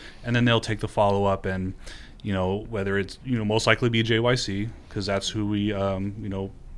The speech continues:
being under eighteen, and they'll go through their process of, uh, you know, talking with the, the subjects and coming up with a plan to say, "Hey, what can we do to resolve this? You're gonna do community work service for a week?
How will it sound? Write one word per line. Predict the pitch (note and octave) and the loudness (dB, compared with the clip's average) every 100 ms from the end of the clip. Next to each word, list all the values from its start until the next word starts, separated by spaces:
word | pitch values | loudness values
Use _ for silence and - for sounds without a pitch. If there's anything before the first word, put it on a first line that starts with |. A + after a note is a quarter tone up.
| - - | -14 -6
being | G#2+ G#2 | -2 0
under | A2 G#2+ | 2 2
eighteen, | A#2+ A#2+ F#2+ G2 - - - - - | 2 -2 -4 -4 -6 -12 -12 -12 -4
and | G#2 G2+ G2+ | 0 2 6
they'll | G#2+ | 6
go | A2+ A#2 | 6 4
through | A2+ A2+ | 4 2
their | G#2 G#2 G#2 | 6 6 6
process | - G#2 G2+ G#2 G2 - | 6 6 6 2 2 2
of, | G#2 F#2+ F#2+ F#2+ F#2+ - - | 2 2 2 2 -2 -8 -10
uh, | G2 F#2 F#2+ - - | -4 -2 -4 -6 -12
you | A#2+ | -8
know, | F#2+ | -6
talking | F#2 A2 G#2+ A2 | -2 2 2 2
with | G#2 G#2 | -2 -2
the, | G#2+ G#2 | -2 -2
the | G#2+ | -2
subjects | - G2+ G2+ G2 F#2+ - | -2 -2 0 -2 -2 -6
and | - G2+ G2 F#2+ F#2 | -6 -4 -4 -4 -4
coming | A#2 A2+ | -2 -2
up | G#2+ | -2
with | G#2+ | -4
a | |
plan | - A#2 A2 | -4 -2 0
to | G#2 | 0
say, | - G#2 | -2 -2
"Hey, | A#2+ C#3 - - - - - - | 2 2 0 -10 -12 -12 -12 0
what | G2+ - | 0 2
can | B2+ | 0
we | B2+ | 2
do | A#2+ C3+ C3+ G2 F2+ F2+ G#2 G#2+ - - - - - - - | 2 2 4 4 2 -2 -4 -10 -14 -16 -16 -16 -16 -16 -14
to | - A2 G#2 G2+ | -6 -2 0 2
resolve | G#2+ G#2 G#2 F#2+ | 2 6 6 6
this? | - - - - - - - | 0 -4 -4 -4 -6 -8 -8
You're | G2+ F#2 | -8 -6
gonna | F#2 | -4
do | F#2 F#2 F2+ | -2 0 -2
community | - G#2 G2 | -2 -2 0
work | F#2+ A#2 A#2+ | 0 0 0
service | B2+ B2 | -2 0
for | B2 C3 | 0 0
a | |
week? | B2 B2 B2 - | 2 2 0 -2